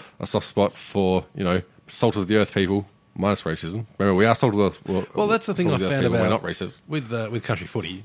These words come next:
Speaker 1: Yeah.
Speaker 2: It's exceptional racism. It's like, oh, they'll be like, "Oh, all these, all these bastards are, are this."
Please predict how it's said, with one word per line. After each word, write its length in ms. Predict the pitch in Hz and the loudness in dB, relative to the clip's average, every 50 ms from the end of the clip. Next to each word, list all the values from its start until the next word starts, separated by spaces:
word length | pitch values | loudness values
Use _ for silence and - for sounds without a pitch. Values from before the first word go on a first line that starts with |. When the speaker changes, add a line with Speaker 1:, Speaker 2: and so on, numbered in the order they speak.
| 117 117 - | -16 -10 -4
Speaker 1:
Yeah. 120 | - 117 | -2 -2
Speaker 2:
It's 120 | 127 - - | -2 -2 -6
exceptional 500 | 123 - - - 131 - - 113 95 87 | -8 -6 -4 -4 -4 -4 -4 -6 -4 -4
racism. 400 | 87 85 80 - 85 78 78 - - _ _ - - - - - - - - | -4 -6 -6 -8 -10 -12 -12 -16 -20 _ _ -20 -20 -20 -20 -20 -20 -16 -14
It's 140 | 104 - - | -10 -4 -2
like, 140 | 113 104 - | -2 -2 0
oh, 300 | 120 131 131 127 117 110 | 0 0 2 2 2 2
they'll 160 | 104 110 110 | 2 0 0
be 80 | 110 110 | 0 2
like, 100 | 107 117 | 2 4
"Oh, 40 | 127 | 6
all 300 | 135 127 120 117 123 123 | 8 8 8 8 6 6
these, 340 | 123 120 113 101 - - - | 4 4 2 2 0 -4 -4
all 140 | 135 131 120 | -2 -2 0
these 180 | 117 110 92 | 0 0 -2
bastards 480 | - 113 107 107 90 - - 98 87 98 | -2 -4 -4 -4 -4 -4 -6 -6 -6 -6
are, 140 | 92 92 90 | -6 -6 -6
are 100 | 95 101 | -6 -4
this." 300 | 95 101 87 - - - | -4 -4 -2 -4 -4 -6